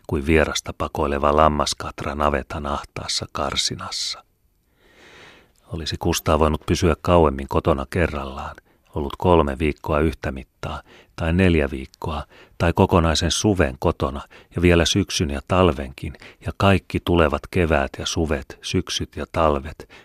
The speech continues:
elämän loppuun asti, niin olisivat ajatukset omastuneet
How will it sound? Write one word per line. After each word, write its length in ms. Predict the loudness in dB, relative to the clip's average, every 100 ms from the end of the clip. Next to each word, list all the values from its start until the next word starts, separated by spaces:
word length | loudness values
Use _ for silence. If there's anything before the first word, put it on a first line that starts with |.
| _
elämän 460 | 0 2 2 -2 -2
loppuun 500 | -2 -4 -6 -6 -4
asti, 480 | -4 -4 -6 -12 -16 _ -20 -20 _ -2
niin 200 | 0 2
olisivat 480 | 0 0 0 0
ajatukset 680 | 4 4 4 2 -4 -6 -4
omastuneet 680 | 0 2 2 -4 -8 -10 -12